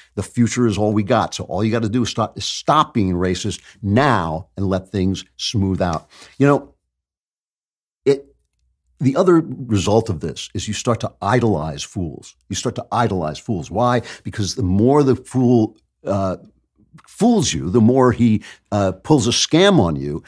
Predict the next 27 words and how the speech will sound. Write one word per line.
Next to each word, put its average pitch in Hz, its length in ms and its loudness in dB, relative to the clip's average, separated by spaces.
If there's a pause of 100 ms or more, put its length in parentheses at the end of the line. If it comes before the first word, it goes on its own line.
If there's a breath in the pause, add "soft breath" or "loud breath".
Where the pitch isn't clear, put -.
(140 loud breath)
the 120 60 4
more 156 220 6
you 160 100 2
have 127 180 -2
to 123 80 -6
deny 120 720 2
that 101 200 -2
that's 95 240 -4
what's - 160 -6
happening, 85 420 -6
right? 101 220 -4
It's 110 140 -6
like 120 120 -2
shouting 143 460 2
your 139 180 2
abortion. 127 520 -2 (180 loud breath)
It's 120 160 -2
like 120 120 -4
shouting 143 580 2
that, 147 260 -2
that 123 120 2
some 139 260 0
expert 120 380 -4
has 101 120 -6
really 127 260 0
done 117 180 4
the, 113 180 2